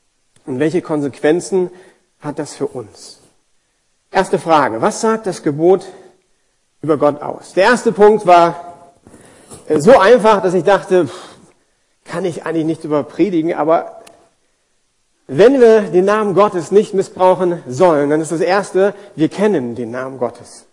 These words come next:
Also Gott hat sich uns offenbart, ist der erste Punkt. Und wir sehen das bei Mose, als der Dornbusch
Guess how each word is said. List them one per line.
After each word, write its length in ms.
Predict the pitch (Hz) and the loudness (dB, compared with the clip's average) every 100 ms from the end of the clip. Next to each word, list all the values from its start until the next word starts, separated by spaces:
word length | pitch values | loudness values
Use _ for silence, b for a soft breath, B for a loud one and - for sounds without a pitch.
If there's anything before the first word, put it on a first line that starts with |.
| _ _ _ _ _ _ _ | _ _ _ _ _ _ _
Also 220 | - 165 165 | -6 -2 4
Gott 240 | 220 240 | 4 4
hat 180 | 202 208 | 0 0
sich 220 | 208 196 | 0 2
uns 280 | 208 226 214 | 2 2 0
offenbart, 560 | 190 170 156 202 220 | -6 -4 -2 -2 -2
ist 140 | 165 - | -8 -6
der 120 | 160 | -2
erste 420 | 185 185 - 170 B B B B _ | -2 -4 -2 -2 B B B B _
Punkt. 400 | 240 196 165 - - - _ _ _ _ _ _ _ _ _ _ _ _ | 4 4 4 -6 -20 -20 _ _ _ _ _ _ _ _ _ _ _ _
Und 60 | 160 | -6
wir 60 | 156 | 4
sehen 160 | 202 | 6
das 180 | 208 196 | 6 4
bei 100 | 185 | 4
Mose, 560 | 170 214 226 226 220 - - B B B _ _ _ _ _ _ | 4 6 6 4 2 -2 -20 B B B _ _ _ _ _ _
als 180 | 156 - | -12 -2
der 180 | 165 147 | 0 2
Dornbusch 680 | 156 196 202 175 175 - | 2 2 2 0 0 -4